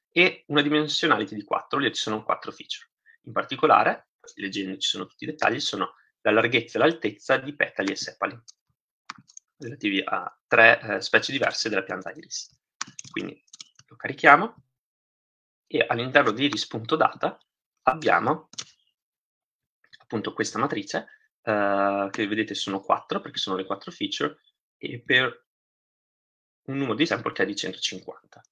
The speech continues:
Quindi andiamo a vedere la shape, infatti è centocinquanta per quattro. E allo stesso modo, oltre ad avere il target, abbiamo, oltre ad avere la, diciamo, il campo data, abbiamo anche il campo target. Il campo target relativo a iris è un array con valori che vanno da zero a due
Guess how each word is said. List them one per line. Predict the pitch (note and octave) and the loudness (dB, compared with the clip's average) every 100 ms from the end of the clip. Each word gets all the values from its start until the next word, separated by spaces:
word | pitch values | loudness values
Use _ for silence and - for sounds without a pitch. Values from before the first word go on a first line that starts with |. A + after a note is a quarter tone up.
| - - _ - _ | -16 -16 _ -20 _
Quindi | _ - - - - - - | _ -20 -20 -20 -20 -20 -20
andiamo | - | -16
a | - | -10
vedere | G2+ C3+ | -4 -2
la | |
shape, | D#3+ - - - | -2 -2 -2 -2
infatti | B2+ - - | -4 -6 -6
è | |
centocinquanta | - C3 - - E3+ - - | -4 -4 -4 -4 -4 -4 -4
per | - - | -4 -8
quattro. | - - - - _ _ _ _ _ _ _ | -10 -12 -16 -20 _ _ _ _ _ _ _
E | - | 4
allo | B2+ | 4
stesso | - D#3 F3 | 2 0 2
modo, | B2+ G2 G2+ D3+ | 2 2 0 0
oltre | E3 A2 | 2 2
ad | |
avere | D3 F#3+ | 2 0
il | - | 4
target, | G2+ G2 A2+ E3+ - | 4 6 2 -4 -6
abbiamo, | D3 C#3 A#2+ - | -4 0 0 6
oltre | D3+ A#2+ - | 6 6 2
ad | G#2+ | 0
avere | G#2+ G2 F#2+ F#2+ | 0 2 0 0
la, | F#2+ F#2 - - | 0 0 0 -6
diciamo, | A2+ A2+ G#2 | -6 -4 -2
il | |
campo | - G#2 - | 4 4 4
data, | C#3+ A2+ D3+ | -2 0 0
abbiamo | D#3+ B2+ A2+ | 2 2 2
anche | A2+ D3 | 0 -2
il | |
campo | F#2+ G2 - | -2 -6 -2
target. | - - - - _ _ _ - - | -4 -4 -10 -14 _ _ _ -16 -14
Il | B2+ | -10
campo | - G2+ G#2 | -2 0 4
target | - G#2 G#2+ C#3+ | 8 8 6 -2
relativo | D#3+ - - C#3 | -4 -6 -4 -2
a | |
iris | A2+ A#2 - G#2 | 0 -2 -4 -4
è | |
un | - F2 | -4 -4
array | F#2+ F#2 A#2+ G#3+ - _ _ | 2 4 4 -2 -12 _ _
con | _ A2 | _ 2
valori | G#2+ A#2+ | 2 2
che | - | -2
vanno | G2+ G2 | 0 0
da | F#2 - | 0 -2
zero | G#2+ G2+ | 0 0
a | |
due | G2 G2+ | 0 -2